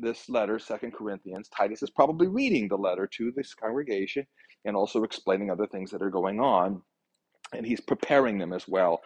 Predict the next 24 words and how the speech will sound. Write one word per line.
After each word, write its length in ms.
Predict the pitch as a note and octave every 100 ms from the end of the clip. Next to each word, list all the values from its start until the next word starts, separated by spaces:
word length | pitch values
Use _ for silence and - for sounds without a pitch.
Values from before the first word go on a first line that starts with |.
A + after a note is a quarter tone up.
| -
We'll 120 | G#2 -
talk 200 | - F#2+
more 140 | F2+
about 220 | D#2+ D2
that 180 | F2 C#2
tomorrow. 480 | - F2+ E2+ D2 - - - - -
But 160 | C#3 -
in 200 | G#3 A3
general, 400 | F#3 F3+ D3 B2
what 140 | A#2 A#2
you 100 | A#2+
should 180 | C3+
understand 520 | A2+ A#2 A2+ F2 D#2+ D#2+ - - A#2+
is 120 | A#2
that 140 | A2+
Paul 280 | - D3 E3
is 80 | C#3+
going 340 | C3+ B2 A#2+
from 180 | - G#2+
congregation 800 | - A#2 C3+ D#3 C#3 A#2+ - A2+
to 80 | A2+
congregation 600 | - G#2+ A2 G#2+ G2 G2+
on 140 | G2
his 120 | F#2+